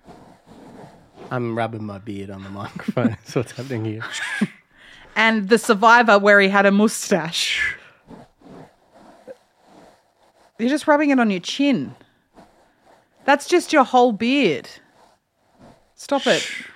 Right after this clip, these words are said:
Speaker 2: I didn't like that at
Speaker 1: It's
Speaker 2: all.
Speaker 1: to create an effect.
Speaker 2: Oh, yeah. Um, this is, uh, we've got an award. We've got the winner.
Speaker 1: Oh, we've got the winner?
Speaker 2: Yeah. Um, the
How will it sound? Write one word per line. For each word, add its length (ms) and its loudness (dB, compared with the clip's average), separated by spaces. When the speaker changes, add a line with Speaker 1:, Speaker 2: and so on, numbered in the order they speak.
Speaker 2:
I 40 -6
didn't 200 -2
like 220 -2
that 140 2
at 80 -4
Speaker 1:
It's 160 0
Speaker 2:
all. 100 0
Speaker 1:
to 60 -4
create 440 -4
an 80 -6
effect. 600 -8
Speaker 2:
Oh, 80 -6
yeah. 280 -6
Um, 480 0
this 160 -4
is, 240 -4
uh, 500 4
we've 120 -8
got 160 2
an 80 -8
award. 340 -2
We've 100 -8
got 140 -6
the 80 -8
winner. 420 -8
Speaker 1:
Oh, 140 -6
we've 100 -8
got 120 -4
the 100 -6
winner? 300 -4
Speaker 2:
Yeah. 180 -2
Um, 320 4
the 180 6